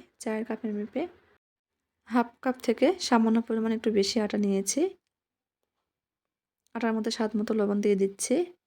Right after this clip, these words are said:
অল্প অল্প করে পানি দিয়ে ব্যাটার তৈরি করব। এই ব্যাটার কিন্তু একেবারে পাতলা করে তৈরি করা যাবে না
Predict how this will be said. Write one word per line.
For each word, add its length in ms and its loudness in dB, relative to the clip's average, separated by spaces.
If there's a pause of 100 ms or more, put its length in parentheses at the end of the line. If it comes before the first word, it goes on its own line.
(1500)
অল্প 240 -4
অল্প 200 -2
করে 160 -2
পানি 260 -2
দিয়ে 140 4
ব্যাটার 220 -2
তৈরি 240 -4
করব। 220 -2 (1200)
এই 100 -2
ব্যাটার 260 0
কিন্তু 160 0
একেবারে 320 -4
পাতলা 300 -4
করে 240 2
তৈরি 200 0
করা 200 2
যাবে 240 2
না 60 2